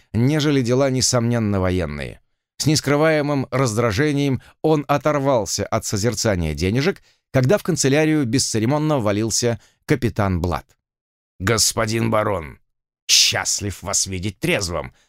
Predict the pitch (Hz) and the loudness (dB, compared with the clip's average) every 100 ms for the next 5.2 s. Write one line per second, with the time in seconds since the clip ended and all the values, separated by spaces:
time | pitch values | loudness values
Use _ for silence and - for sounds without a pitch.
0 | _ _ 113 123 110 - 123 101 101 110 | _ _ 0 2 0 -2 -2 0 -2 -2
1 | 110 - 95 90 90 87 90 87 85 82 | -2 -2 0 2 2 4 2 2 0 -2
2 | 82 73 78 73 80 117 - 175 185 - | -2 -2 -6 -4 0 0 2 0 -2 -8
3 | - 98 110 98 101 90 90 113 135 - | -8 -2 0 2 0 -2 0 0 -2 -6
4 | - 98 98 92 82 78 101 104 226 214 | -6 -4 -2 -4 -6 -4 0 2 2 0
5 | - - | -6 -12